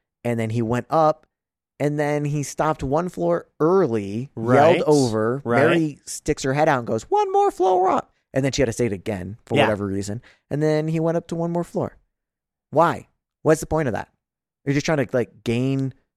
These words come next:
Speaker 1: time, realistic
Speaker 2: Either
Speaker 1: time?
Speaker 2: maybe,
Speaker 1: But,
Speaker 2: or
Speaker 1: like, I wasn't thinking, "Oh, he's definitely up the stairs by now."
Speaker 2: <laughs> Maybe it was anyone who's lived in that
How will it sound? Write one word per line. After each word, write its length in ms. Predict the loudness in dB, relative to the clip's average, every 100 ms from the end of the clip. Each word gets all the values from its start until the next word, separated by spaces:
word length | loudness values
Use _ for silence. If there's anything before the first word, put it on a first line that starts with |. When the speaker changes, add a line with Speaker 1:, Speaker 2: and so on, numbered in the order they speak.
| _
Speaker 1:
time, 640 | -14 -4 -2 -2 -2 -6 -2
realistic 420 | 2 4 2 0
Speaker 2:
Either 100 | -2
Speaker 1:
time? 720 | -4 -4 -2 -2 -2 -4 -2 0
Speaker 2:
maybe, 480 | 2 2 0 0
Speaker 1:
But, 60 | 2
Speaker 2:
or 260 | 4 6 4
Speaker 1:
like, 140 | 2 _
I 140 | -2
wasn't 260 | 0 0 0
thinking, 320 | -4 -2 -2 0
"Oh, 140 | 0
he's 180 | -2 -6
definitely 400 | -4 -4 -6 -10
up 80 | -8
the 80 | -4
stairs 340 | -2 0 2
by 160 | 2 6
now." 320 | 6 6 4
Speaker 2:
<laughs> 500 | 2 0 -2 -2 -4 -6 _ _ _ _ _ _
Maybe 680 | -2 2 2 2 0 0 -2 -2
it 140 | -6 -2
was 760 | 4 6 8 6 6 2 -4 _ _ _ _
anyone 460 | -2 0 2 2 0
who's 300 | 0 -2 -2
lived 460 | -2 2 2 0 -2
in 120 | -6
that 220 | -4 -6